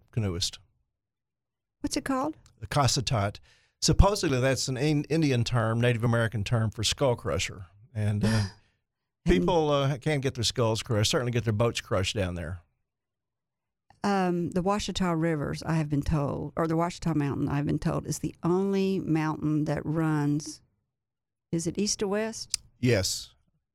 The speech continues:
Speaker 1: I think you and Jim Daly had that conversation a few months ago. The Ouachitas, as he pointed out, are actually folded where the t-, tectonic plates came together and lifted up the mountains. And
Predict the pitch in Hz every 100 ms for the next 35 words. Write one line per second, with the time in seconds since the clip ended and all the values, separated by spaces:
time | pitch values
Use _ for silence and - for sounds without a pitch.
0 | _ _ _ 135 127 143 123 139 123 135
1 | 131 120 104 95 123 107 - 127 107 107
2 | 135 117 117 - 101 101 98 120 147 -
3 | 101 127 110 107 - - - _ 123 -
4 | 151 139 117 120 113 104 107 117 - 101
5 | - 139 123 110 95 - 107 104 101 -
6 | - - - - - 131 120 - 123 113
7 | - 131 113 113 113 107 117 117 113 113
8 | 123 120 107 120 110